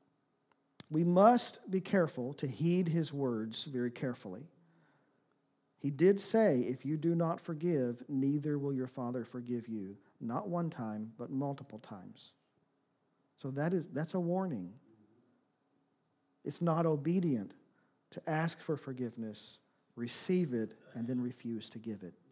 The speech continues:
I don't mean to detract from that warning at all.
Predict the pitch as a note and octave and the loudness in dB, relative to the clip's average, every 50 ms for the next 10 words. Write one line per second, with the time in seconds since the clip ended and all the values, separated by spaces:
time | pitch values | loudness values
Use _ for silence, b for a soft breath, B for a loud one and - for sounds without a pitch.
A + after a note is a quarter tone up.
0 | - - - - - _ _ _ _ _ _ _ _ _ _ _ _ _ _ _ | -20 -20 -20 -20 -20 _ _ _ _ _ _ _ _ _ _ _ _ _ _ _
1 | _ _ _ _ _ _ _ _ _ _ _ _ _ _ _ _ _ _ _ - | _ _ _ _ _ _ _ _ _ _ _ _ _ _ _ _ _ _ _ -12
2 | - A2+ C#3 C#3 C#3+ D#3 E3 E3 D#3+ E3 D#3+ D3+ C#3+ - - - E3+ F3 F3 E3 | -6 -4 -2 -2 0 2 2 2 2 2 2 0 0 -2 -2 2 4 6 6 6
3 | C#3+ - - - - - - - - D3 C3+ B2 A#2+ A2+ - C3+ B2+ A#2+ G#2+ G#2+ | 4 2 -4 -10 -18 -20 -14 -8 -4 -2 0 0 0 -2 -4 -4 -4 -4 -4 -4
4 | A2 A2 A2+ A2+ - A#2+ B2 B2+ B2 A#2 G#2 F2 E2+ - | -4 -6 -6 -6 -4 -4 -2 -2 -2 -2 -4 -8 -12 -16